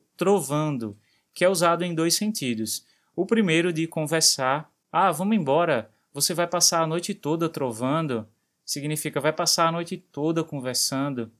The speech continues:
Já o segundo sentido tem um significado de paquerar alguém, dar em cima de alguém.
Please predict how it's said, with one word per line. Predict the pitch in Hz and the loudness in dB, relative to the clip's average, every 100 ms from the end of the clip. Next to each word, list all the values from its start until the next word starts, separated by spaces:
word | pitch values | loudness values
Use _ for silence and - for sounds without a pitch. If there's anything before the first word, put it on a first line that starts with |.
| _ _ _ _ - | _ _ _ _ -14
Já | 135 160 | -2 2
o | 180 | 4
segundo | 180 - 175 185 185 | 4 2 0 -2 0
sentido | - 208 196 175 170 170 175 | 0 2 -2 -2 -2 0 -4
tem | - 170 | -4 -4
um | 180 180 175 170 165 - - | -4 -4 -4 -2 -2 -4 0
significado | - 165 175 170 175 160 156 156 | 0 0 -4 -4 -4 2 2 2
de | 147 147 | -2 -4
paquerar | 147 - 175 - 185 151 156 | -2 0 0 2 2 4 4
alguém, | 156 131 120 117 107 | 4 2 -2 -2 -4
dar | 107 131 | -2 -4
em | 175 | 0
cima | - - - 175 165 139 | 0 2 0 -2 -2 -2
de | 127 | -2
alguém. | 113 107 104 98 | -2 -4 -8 -8